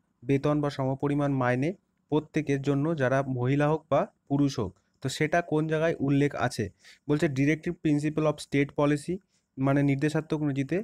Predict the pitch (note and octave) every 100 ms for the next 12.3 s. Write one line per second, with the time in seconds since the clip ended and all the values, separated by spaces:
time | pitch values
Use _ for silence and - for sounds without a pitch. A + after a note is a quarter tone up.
0 | - C3+ C3+ C#3+ - C#3 D#3 D3+ E3 E3
1 | D3 C#3 C#3+ D#3 D3 C3 C3 C#3 C#3+ D3+
2 | D#3+ C#3+ C#3 C#3 C#3+ - _ _ _ _
3 | _ - _ - C3 - D3+ D#3+ F3 D#3
4 | C#3 C3 D#3 - D3 D3 C3+ D3+ D#3 C#3+
5 | C#3+ C3+ C#3+ D3+ _ _ - B2+ B2 A#2+
6 | B2 C3 D#3+ - C#3 C#3+ D3 E3+ - _
7 | _ - A2 C#3 C3+ D3+ D#3 D#3 D#3+ C3
8 | B2 D3+ F3 - - C3+ C3 D3 C#3+ C3+
9 | C#3+ C#3+ C#3 C#3 C#3 C#3+ D3 A#2+ C3 C3+
10 | D3 C3 A#2+ C#3 E3 D3 C3+ C#3 C3+ C3+
11 | C#3+ G3 C#3 C3 D3 B2 B2+ C3 E3 -
12 | A#2+ B2